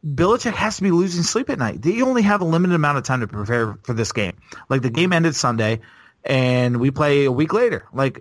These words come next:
they have a day off, a day or two off. Who are you preparing for? And a guy like Bill Belichick is getting older.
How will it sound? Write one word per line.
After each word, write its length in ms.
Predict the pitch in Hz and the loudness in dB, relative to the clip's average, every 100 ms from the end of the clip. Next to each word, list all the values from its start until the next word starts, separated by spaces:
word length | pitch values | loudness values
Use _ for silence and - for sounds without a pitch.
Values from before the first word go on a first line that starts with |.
| - | -12
they 220 | 127 139 | -4 -2
have 120 | 131 | 0
a 80 | 120 | 0
day 220 | 123 139 | 0 2
off, 320 | 131 131 147 | 2 2 0
a 20 | 127 | -2
day 160 | 131 | 0
or 60 | 147 | 0
two 220 | - 139 | 0 0
off. 240 | 113 147 - - - _ _ _ _ _ - - | 2 0 -6 -20 -20 _ _ _ _ _ -18 -4
Who 160 | 170 233 | 0 2
are 40 | |
you 140 | 247 | 0
preparing 480 | 214 - 151 208 254 | -2 -4 -2 -2 -4
for? 240 | - 107 - - - | -4 -4 -6 -14 -6
And 80 | 135 | -2
a 60 | 127 | -2
guy 260 | 135 160 | 0 0
like 200 | 202 226 | 0 0
Bill 160 | 180 196 | 0 0
Belichick 560 | 170 139 135 - 127 123 | 2 0 0 0 -2 -2
is 80 | 107 | -6
getting 320 | 127 151 170 | -2 0 2
older. 460 | 135 127 131 139 | 2 2 0 0